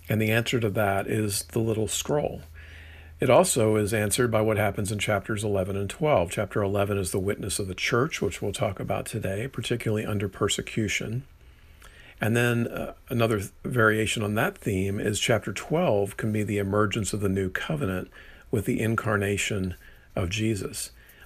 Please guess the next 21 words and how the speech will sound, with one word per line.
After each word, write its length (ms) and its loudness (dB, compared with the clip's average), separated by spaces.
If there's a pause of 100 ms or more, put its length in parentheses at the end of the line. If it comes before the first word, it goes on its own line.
(120)
But 140 2
either 220 4
way, 240 4
it's 160 2
still 320 4
emphasizing 560 0
the 80 2
church's 440 -2
faithful 480 0
witness 400 -2
to 100 -4
that, 300 0
as 140 -6
we'll 100 -2
see 400 -4 (340)
at 100 0
the 80 0
end 120 0
of 80 -2
chapter 340 -4
twelve. 540 -6